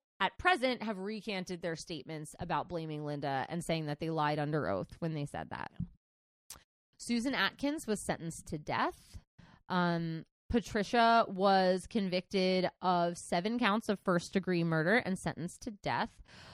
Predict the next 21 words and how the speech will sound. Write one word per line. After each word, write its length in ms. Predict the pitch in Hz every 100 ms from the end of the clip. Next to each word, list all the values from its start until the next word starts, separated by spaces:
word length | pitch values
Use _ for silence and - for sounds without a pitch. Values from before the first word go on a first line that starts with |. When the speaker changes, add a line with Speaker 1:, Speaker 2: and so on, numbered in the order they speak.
| -
Speaker 1:
Leslie 680 | 190 208 214 - 226 233 233
was 260 | 202 214 -
charged 560 | - 190 180 175 -
with 180 | 185 180
two 180 | - 220
counts 300 | 202 185 180
of 80 | 185
first-degree 460 | 180 165 - 170 170
murder 480 | 170 170 165 165 -
and 220 | 170 175 160
one 240 | 170 175
count 280 | 170 160 156
of 100 | 160
conspiracy 760 | - 185 - - 170 160 - 151
to 140 | -
commit 380 | - 160 165 147
murder. 400 | - 104 85 78 - - -
So 200 | - 220
depending 560 | 208 - 240 277 320 294
<laughs> 40 |
on 460 | 233 208 247 208 202